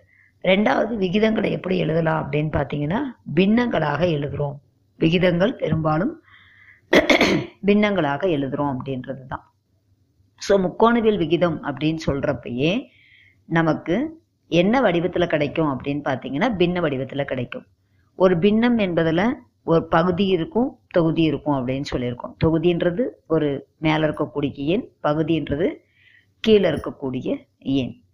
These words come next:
So, ஒரு பின்னத்துல எப்படி தொகுதி, பகுதி அப்படின்ற இரண்டு எண்கள் தேவையோ, முக்கோணவியல் விகிதத்திலையும்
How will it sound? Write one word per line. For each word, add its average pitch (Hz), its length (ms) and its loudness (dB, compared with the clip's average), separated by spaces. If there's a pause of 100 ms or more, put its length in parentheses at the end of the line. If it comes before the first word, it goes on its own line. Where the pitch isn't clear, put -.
(320)
So, 202 540 0 (440)
ஒரு 170 200 2
பின்னத்துல 170 840 0 (600)
எப்படி 180 400 2
தொகுதி, 180 760 0
பகுதி 165 640 0
அப்படின்ற 170 420 0
இரண்டு 156 460 2
எண்கள் 165 380 0
தேவையோ, 131 640 -2 (500)
முக்கோணவியல் 240 580 2
விகிதத்திலையும் 156 760 0